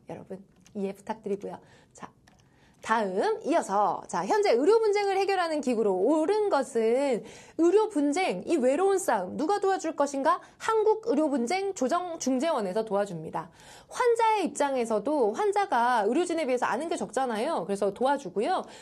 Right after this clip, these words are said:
의료진도 환자가 혹시 억지 부리는 건 아닐까라고 의료진 편에서도 서줍니다. 그래서 환자와 의료진 모두를 보호하기 위해서 어떤 중립적인 입장에서 의료 분쟁을 조정하는 기구, 한국 의료 분쟁 조정, 조정 중재원이고요.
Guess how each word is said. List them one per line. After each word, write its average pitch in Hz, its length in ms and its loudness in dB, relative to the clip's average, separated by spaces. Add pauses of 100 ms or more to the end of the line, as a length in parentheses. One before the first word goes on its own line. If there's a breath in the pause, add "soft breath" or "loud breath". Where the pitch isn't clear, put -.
(140 loud breath)
의료진도 294 600 2
환자가 494 400 2
혹시 427 200 0
억지 - 260 -2
부리는 302 280 0
건 294 140 0
아닐까라고 202 800 -2
의료진 285 320 -2
편에서도 311 440 -2
서줍니다. 202 640 -4 (200 loud breath)
그래서 - 180 -8
환자와 311 380 2
의료진 214 420 2
모두를 226 540 2
보호하기 233 500 2
위해서 165 480 -2 (280 loud breath)
어떤 202 180 -2
중립적인 330 640 2
입장에서 196 500 -2
의료 202 220 2
분쟁을 196 380 0
조정하는 233 680 0
기구, 214 440 -2 (180 loud breath)
한국 320 560 2
의료 214 240 2
분쟁 254 460 -2
조정, 247 460 -2
조정 233 420 -2
중재원이고요. 202 1120 -2